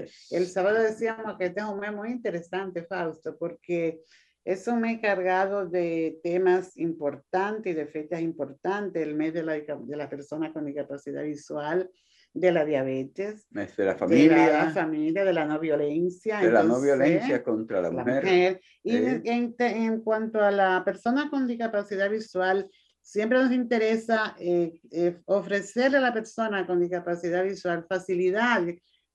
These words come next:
Speaker 2: para que sean personas independientes y se minimice el tema de lo que es una persona con discapacidad.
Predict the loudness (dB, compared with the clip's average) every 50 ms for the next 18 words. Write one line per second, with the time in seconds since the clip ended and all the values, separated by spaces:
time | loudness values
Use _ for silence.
0 | _ _ _ 4 4 6 6 4 4 2 0 -4 -4 -4 -4 -2 -2 -2 -2 0
1 | -2 -4 -4 -4 -2 -2 0 0 0 0 0 -2 0 0 0 0 0 0 0 -2
2 | -2 0 0 0 0 0 -2 0 2 4 6 6 8 6 6 4 4 0 0 0
3 | -2 -4 -4 -4 -6 -6 -6 -4 -4 -4 -2 -2 -2 -2 -2 -4 -4 -4 -2 -2
4 | 0 -2 -2 -2 -2 -4 -4 -2 -4 -4 -4 -2 -2 0 0 0 0 -2 -4 -4
5 | -6 -8 -6 -6 -4 -2 -2 -2 -2 -4